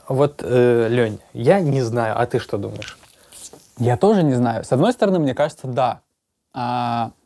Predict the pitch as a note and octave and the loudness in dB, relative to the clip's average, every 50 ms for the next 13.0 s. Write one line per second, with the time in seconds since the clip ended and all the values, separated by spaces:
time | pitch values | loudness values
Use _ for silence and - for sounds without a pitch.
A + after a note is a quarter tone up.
0 | _ _ _ _ _ _ _ _ - D3+ C3+ - - - G3+ G#3 F#3+ D#3 D3 - | _ _ _ _ _ _ _ _ 0 0 0 2 2 2 4 4 2 0 -2 -4
1 | C3+ A#2 B2 C3 D#3+ D3+ - A#2+ - _ - - D3+ D3+ C#3 D3 B2+ - - - | -4 -2 -2 -2 -2 -4 -4 -8 -10 _ -2 -2 0 2 2 0 -2 -2 -8 -12
2 | - C#3 D#3+ G#3+ A#3 - _ _ _ _ _ _ _ _ _ _ _ _ _ _ | -2 0 0 0 0 -2 _ _ _ _ _ _ _ _ _ _ _ _ _ _
3 | _ _ _ _ _ _ _ - - D3+ - - - D3+ C#3 A#2+ A#2 B2+ B2+ A#2+ | _ _ _ _ _ _ _ -8 -6 -6 -6 -2 -2 -2 -2 -2 -2 -2 -2 -2
4 | A2+ - - - - - - - _ _ _ _ _ _ _ _ _ - _ - | -4 -6 -10 -16 -18 -18 -20 -20 _ _ _ _ _ _ _ _ _ -16 _ -2
5 | - C#3+ D#3 F3+ F3 - D#3+ D#3+ F3 E3 D3+ C3+ - D3+ C#3+ - - C#3 C3+ C3+ | 0 2 2 2 2 2 2 2 2 2 -2 -4 -6 -6 -8 -6 -6 -4 -4 -4
6 | B2+ A2 - - C#3+ D3 C#3+ C3 A2+ A2 A#2 - - - - A#2+ A2+ - - - | -4 -6 -6 -4 -2 0 0 0 -2 -4 -6 -10 -14 -14 -14 -14 -14 -12 -12 -6
7 | B2 B2 A#2 - - - A2+ - B2 A#2 A#2+ - - - A2+ A2+ - D3 - _ | -6 -6 -6 -6 -8 -10 -4 -2 -2 -2 -2 -6 -8 -8 -8 -8 -8 -12 -16 _
8 | _ - - C#3 C3 - - - C3 - D3 C#3 B2+ - B2 - B2 C3+ C3 C3 | _ -4 -2 0 0 0 -4 -8 -2 0 0 0 0 -2 -6 -2 -2 -2 0 0
9 | C3+ B2+ C3+ C3 B2 - - - - - - - - _ _ - B2 B2 B2+ B2 | 0 0 -2 -2 -2 -6 -12 -20 -20 -20 -20 -20 -20 _ _ -6 -2 -2 0 0
10 | A#2+ A#2+ A#2+ A#2+ A#2 A#2 - - - - - E3 E3 B2 B2 A#2+ A2+ B2 A#2 - | 0 0 0 0 -2 -2 -4 -6 -4 -2 0 0 0 0 -2 -4 -4 -4 -6 -8
11 | - - _ - A#2+ B2+ E3 F3 E3+ C#3 C3 D3+ D#3+ D3+ C3+ - - - D3 D#3 | -14 -20 _ -6 -2 2 2 2 2 2 0 0 -2 -2 -4 -6 -4 -2 0 0
12 | D3 - - E3+ D3 - - B2+ A2+ - B2+ A#2+ A#2 G#2+ - - _ _ _ - | 0 0 0 0 0 -2 -6 -10 -12 -10 -10 -10 -10 -10 -14 -18 _ _ _ -20